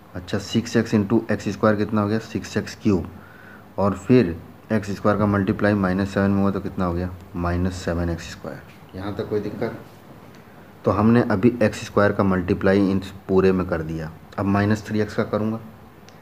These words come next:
माइनस थ्री एक्स का करूँगा तो सबसे पहले तो देख लीजिए, माइनस थ्री एक्स का multiply आप करेंगे एक्स की power four से, तो चार और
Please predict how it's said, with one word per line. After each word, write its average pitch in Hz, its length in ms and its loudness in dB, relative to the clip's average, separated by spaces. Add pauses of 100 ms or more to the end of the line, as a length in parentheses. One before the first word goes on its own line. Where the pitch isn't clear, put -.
(420)
माइनस 110 400 -6
थ्री 110 100 -4
एक्स 107 140 -4
का 110 100 -4
करूँगा 110 300 2
तो 104 120 0
सबसे 104 300 -2
पहले 107 280 4
तो 110 160 -2
देख 101 300 2
लीजिए, 98 300 2 (1000)
माइनस 107 400 4
थ्री 113 120 4
एक्स 104 120 4
का 107 100 0
multiply 101 680 2 (120)
आप 98 180 -2
करेंगे 104 440 2
एक्स 92 140 -6
की - 160 -4
power 95 300 2
four 104 320 4
से, 85 240 -6 (460)
तो 90 80 -6 (180)
चार 110 500 2 (280)
और 107 320 0